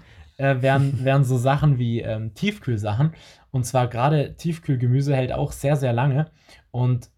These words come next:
das ist wirklich geschickt, weil ihr das eigentlich direkt in die Pfanne geben könnt. Und so könnt ihr euch easy eine riesige Variation an Gerichten machen, wenn ihr einfach zum Beispiel Nudeln oder Reis zu Hause habt und Tiefkühlgemüse. Weil ihr könnt jederzeit einfach Reis mit Gemüse machen,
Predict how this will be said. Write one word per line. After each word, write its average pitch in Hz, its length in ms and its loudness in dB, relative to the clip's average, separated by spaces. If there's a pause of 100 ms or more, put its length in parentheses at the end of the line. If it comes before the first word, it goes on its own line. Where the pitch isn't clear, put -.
das 160 280 0
ist 143 140 -4
wirklich 170 300 -4
geschickt, 175 400 -6
weil 117 140 -2
ihr 117 80 -4
das 113 160 -8
eigentlich 139 460 0 (300)
direkt 139 280 -4
in 123 40 0
die 113 100 -2
Pfanne 160 280 0
geben 98 220 -2
könnt. 113 320 -2 (280)
Und 120 120 -2
so 135 180 0
könnt 123 300 -4
ihr - 80 -10
euch - 220 -10 (220)
easy 147 580 -2
eine 123 180 -4
riesige 151 360 -2
Variation 127 480 0
an 117 120 2
Gerichten 131 340 -4
machen, 107 280 0 (380)
wenn 117 120 0
ihr 120 100 2
einfach 135 280 -4
zum 127 140 -6
Beispiel 120 240 -4
Nudeln 143 280 4
oder 117 200 0
Reis 131 280 0
zu 110 100 -8
Hause 101 180 -2
habt 117 200 -6
und 131 100 -6
Tiefkühlgemüse. 98 760 -6 (380)
Weil 117 120 -2
ihr 123 80 0
könnt 127 180 0
jederzeit 139 460 0
einfach 127 340 -6
Reis 131 300 0
mit 127 420 -4
Gemüse 156 380 2
machen, 165 380 0